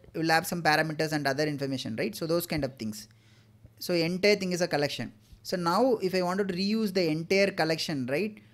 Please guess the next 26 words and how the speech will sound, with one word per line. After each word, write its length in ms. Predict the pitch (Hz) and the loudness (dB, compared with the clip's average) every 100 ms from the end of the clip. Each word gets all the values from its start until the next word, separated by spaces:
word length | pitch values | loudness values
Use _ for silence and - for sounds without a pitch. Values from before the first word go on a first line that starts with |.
| _ _ | _ _
So 160 | - 185 | -4 -2
this 260 | 185 220 | 0 0
entire 360 | 190 185 214 208 | -2 2 2 2
thing 200 | 208 196 | 0 -2
can 240 | 185 185 | -2 -4
come 260 | 175 180 190 | -6 -6 -2
for, 240 | 196 196 | 0 2
uh, 640 | 185 156 147 143 135 127 - - - - | 2 2 2 2 2 -2 -6 -16 -20 -2
A 120 | 175 185 | 0 2
P 220 | 185 139 | 2 2
I, 40 | |
right? 260 | 131 220 - - _ _ - - | 2 -2 -8 -20 _ _ -20 -6
So 80 | 208 | -2
that 400 | 175 170 190 240 202 | 2 2 2 0 -2
one 280 | 180 240 - - | -2 -2 -6 0
here, 160 | 214 208 | 2 2
if 80 | 185 | 0
you 60 | 175 | -2
look 200 | 175 214 | -2 -2
at 120 | 190 | -2
it, 160 | 220 233 - | -4 -6 -4
how 160 | 165 196 | 0 2
they 140 | 208 202 | 4 4
are 40 | |
referring 420 | 160 - 185 170 | 2 -2 -6 -2
it, 220 | 170 254 | -2 -4